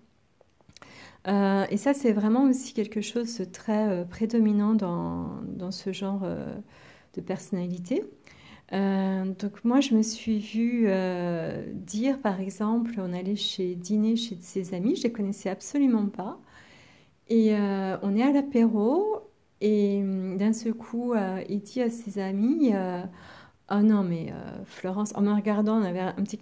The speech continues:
un petit air désespéré. « Ah non, mais ça, c'est sûr que Florence, je suis pas sortie avec elle pour sa beauté, hein. <laughs> Ça, ça se saurait. Euh, en plus, euh, elle a des gros mollets, elle a de la moustache. Mais, euh, mais elle est vraiment bien, c'est vraiment une chic fille. »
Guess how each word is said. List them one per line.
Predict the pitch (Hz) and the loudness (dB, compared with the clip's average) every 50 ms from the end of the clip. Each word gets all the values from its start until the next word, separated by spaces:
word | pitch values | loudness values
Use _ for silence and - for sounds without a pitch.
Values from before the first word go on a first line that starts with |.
| - - | -12 -4
un | - 208 208 | -2 0 0
petit | 208 214 - 233 | 0 -2 -2 0
air | 233 233 | 0 0
désespéré. « | 202 202 196 196 202 - - - 196 180 196 185 185 180 - - - - - _ _ - | 0 0 -2 -4 -6 -6 -4 -4 -2 -2 -2 -6 -6 -10 -14 -20 -20 -20 -20 _ _ -2
Ah | 214 | 0
non, | 220 226 208 | 2 2 2
mais | 180 175 | 0 0
ça, | 175 214 208 | -2 -2 -2
c'est | 214 - 185 185 | -2 -4 -8 -10
sûr | - - - - 254 254 226 233 - | -10 -10 -6 -4 -2 -2 -2 -2 -4
que | - 190 175 175 175 | -6 -4 -2 -2 -4
Florence, | 175 - - 180 180 202 208 214 208 214 - 175 170 185 | -4 -4 -6 -4 -2 -2 0 -2 -2 -4 -6 -10 -10 -10
je | - | -12
suis | - - - | -14 -14 -6
pas | - 214 202 | -4 -4 -4
sortie | - - 196 - - - 220 | -4 -6 -10 -10 -8 -6 -6
avec | 185 170 170 175 - | -4 -4 -4 -4 -4
elle | 208 202 | -6 -6
pour | 202 - 208 | -6 -8 -12
sa | - - 170 | -10 -10 -8
beauté, | 165 165 185 196 - - 233 190 165 165 | -8 -6 -8 -8 -4 -2 -2 -2 -2 -2
hein. | 170 180 208 214 202 - 254 - - - | 0 2 2 2 2 2 0 -2 -4 -6
<laughs> | 330 359 - - - - _ | -8 -8 -8 -10 -12 -16 _
Ça, | - - - 202 | -8 -4 -2 -2
ça | 202 - - 165 | -2 -2 -2 -4
se | 170 - | -4 -4
saurait. | - - 180 190 185 226 262 277 277 277 - - - - - - - - - - | -6 -4 -2 0 2 2 2 2 2 0 -4 -12 -16 -16 -18 -18 -20 -12 -8 -4
Euh, | 180 180 180 175 170 165 - - | -2 -2 0 0 0 0 0 0
en | 196 196 208 | 0 0 0
plus, | 202 - - 226 220 220 214 214 - - - - - | 0 -2 0 2 2 2 2 0 -2 -6 -8 -6 -4
euh, | 175 180 175 170 - | -2 0 0 0 0
elle | - 185 196 202 | 0 0 0 0
a | 202 | 0
des | 196 208 208 | 0 0 -2
gros | 202 202 - 208 | -2 -2 -2 -2
mollets, | 202 196 196 196 190 190 | 0 0 0 0 -2 -2
elle | 190 180 | -2 -2
a | 170 | -4
de | 170 | -4
la | 156 160 | -4 -4
moustache. | 165 170 180 - - 214 214 240 294 285 - - 180 151 - - - - _ _ _ _ _ _ _ _ _ - - - - - | -4 -6 -6 -4 -2 0 2 2 2 0 -2 -2 -4 -6 -6 -8 -14 -20 _ _ _ _ _ _ _ _ _ -20 -20 -8 -2 2
Mais, | 208 208 202 208 208 226 233 240 233 | 4 6 6 6 6 6 8 8 6
euh, | 208 185 180 - - | 6 4 4 0 0
mais | - 196 196 196 | 0 2 2 2
elle | 196 196 196 | 2 2 0
est | 185 | 0
vraiment | 175 185 196 170 196 185 185 180 180 180 | -2 -2 -4 -2 -2 -2 -2 -2 -4 -4
bien, | 175 180 170 165 165 165 175 | -4 -4 -4 -4 -4 -4 -6
c'est | 170 - - 202 | -6 -6 -6 -4
vraiment | 180 190 185 190 185 180 175 175 | -2 -2 -2 -2 -2 -2 -2 -2
une | 175 180 | -2 -2
chic | - - - - - - | -4 -4 -6 -8 -8 -10
fille. » | - - - - - - - | -12 -10 -8 -8 -8 -8 -10